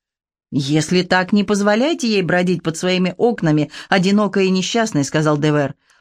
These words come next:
«До свидания, господа». Не дожидаясь ответа, он поднялся на крыльцо и исчез за двустворчатой дверью.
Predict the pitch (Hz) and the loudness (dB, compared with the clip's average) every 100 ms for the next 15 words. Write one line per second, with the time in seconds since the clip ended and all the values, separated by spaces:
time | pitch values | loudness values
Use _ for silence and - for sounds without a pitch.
0 | _ _ 233 302 330 330 285 151 139 - | _ _ -4 0 0 2 2 0 -4 -4
1 | 147 139 139 - _ _ _ _ _ _ | -4 -2 -4 -6 _ _ _ _ _ _
2 | _ _ 175 180 170 170 165 147 151 - | _ _ 0 2 0 2 2 2 -2 -2
3 | 254 285 254 247 - - _ 339 359 269 | -4 0 -2 -2 -10 -20 _ -2 0 2
4 | 240 240 214 180 160 - 147 - 262 320 | 2 2 0 -2 -2 0 -2 0 0 0
5 | 311 _ _ _ _ 214 196 156 - 262 | -2 _ _ _ _ 0 0 -2 -2 -4
6 | 294 - _ _ - 202 180 160 151 170 | -4 -10 _ _ -2 0 2 -2 -2 -2
7 | 226 247 233 226 175 135 135 123 95 | -2 -2 -2 -2 -2 -2 -4 -4 -12